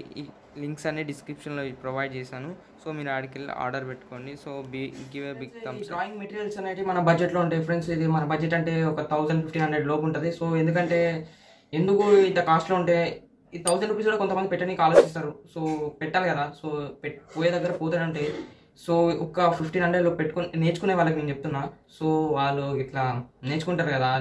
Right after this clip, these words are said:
Speaker 2: నాకు మెటీరియల్స్ ఏం లేవు, నేను నేర్చుకోవాలి కానీ తగ-, దానికి తగిన మెటీరియల్స్ అనేవి లేవు, అందుబాటులో లేవు. So, ఆ మెటీరియల్ ఉంటేనే కదా ఒక పోర్ట్రేట్ కానీ, ఏదైనా పిక్చర్ కానీ మంచిగా ఒక క్వాలిటీ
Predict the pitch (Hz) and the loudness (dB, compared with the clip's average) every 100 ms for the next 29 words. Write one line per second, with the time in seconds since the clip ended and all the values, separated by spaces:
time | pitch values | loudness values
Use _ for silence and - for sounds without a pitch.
0 | 131 135 131 135 131 131 170 170 170 165 | 2 0 -2 0 0 2 4 4 4 2
1 | 156 147 151 147 - - _ _ _ _ | 2 0 0 -2 -6 -18 _ _ _ _
2 | _ _ _ - 143 151 151 151 170 185 | _ _ _ -10 -4 0 2 2 0 4
3 | 185 180 175 214 226 - - 175 175 170 | 6 6 4 2 -2 0 2 4 6 6
4 | 175 175 170 196 190 165 202 214 202 196 | 6 6 6 6 4 4 6 6 4 2
5 | 196 208 160 156 165 160 185 185 180 175 | 4 4 6 6 6 6 8 6 6 2
6 | 156 160 156 165 156 156 151 190 190 196 | 4 2 2 2 2 0 2 2 4 4
7 | 190 180 170 180 226 214 196 196 180 170 | 4 4 2 6 6 6 4 4 2 4
8 | 185 196 185 180 180 175 175 160 190 175 | 4 4 4 4 4 2 0 2 4 6
9 | 170 175 156 165 196 180 - - - - | 6 4 2 4 2 2 -8 -20 -20 -20
10 | - - 180 - 165 196 208 | -12 -4 -2 4 4 6 2